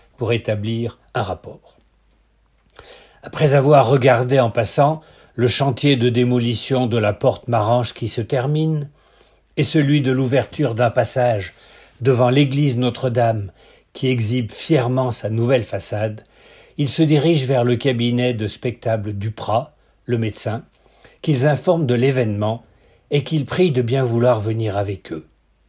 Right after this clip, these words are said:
Au bout d'une vingtaine de minutes de marche, rue du Mollard d'Arvan, puis rue Saint-Roch, ils arrivent au pont d'Arvan, remontent le long de la rive gauche du torrent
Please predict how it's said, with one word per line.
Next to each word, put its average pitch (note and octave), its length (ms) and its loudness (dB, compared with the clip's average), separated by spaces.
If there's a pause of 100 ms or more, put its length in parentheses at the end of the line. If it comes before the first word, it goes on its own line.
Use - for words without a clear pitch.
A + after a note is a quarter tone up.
(1500)
Au D3 100 -2
bout G3 140 6
d'une F3 180 4
vingtaine D#3+ 400 4
de B2+ 80 2
minutes A#2 380 0
de A2 100 -2
marche, B2 540 -4
rue A#2+ 260 0
du G#2+ 140 -2
Mollard G#2+ 320 0
d'Arvan, C#3 480 4
puis A#2+ 380 -4 (260)
rue G2+ 260 -4
Saint-Roch, C3+ 640 0 (500)
ils D3 220 2
arrivent E3 300 4
au B2+ 80 4
pont B2 180 2
d'Arvan, G2+ 500 0 (680)
remontent F3+ 520 4
le D3+ 80 4
long D3 200 4
de B2+ 100 2
la A#2+ 140 4
rive A2+ 240 0
gauche A#2 260 0
du G2+ 160 -8
torrent A2+ 480 -2